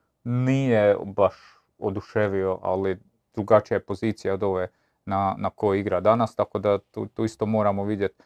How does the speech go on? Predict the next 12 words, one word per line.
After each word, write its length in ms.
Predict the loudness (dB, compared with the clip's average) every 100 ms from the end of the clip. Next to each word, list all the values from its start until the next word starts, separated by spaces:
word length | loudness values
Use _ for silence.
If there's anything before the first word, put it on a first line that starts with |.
| _
Ja 160 | 8 8
iskreno 300 | 8 6 4
nisam 380 | 2 0 0 0
očekivao 600 | -2 -2 2 8 8 8 4
ovoliko, 960 | 2 2 2 0 -2 -2 -2 0 0 -4 -12 -10
ja 220 | 2 2
sam 180 | 2 -2
mislio 240 | -2 -2
da 100 | -2
će 160 | -2 -2
on 100 | -4
stavit 340 | 0 0 0